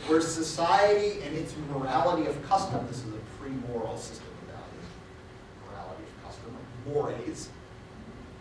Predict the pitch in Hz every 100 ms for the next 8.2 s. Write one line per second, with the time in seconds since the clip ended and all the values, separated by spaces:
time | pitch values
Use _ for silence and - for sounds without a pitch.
0 | - - - - - - 185 226 214 160
1 | 165 185 185 - 175 151 143 151 - 156
2 | 160 - - 165 190 - - 175 175 170
3 | 151 156 160 156 151 147 160 - 123 -
4 | - - - - - - - - - -
5 | - 220 247 226 202 175 175 - 151 147
6 | 147 151 - - 139 135 127 123 - -
7 | - - - - - 262 - 156 151 143
8 | 139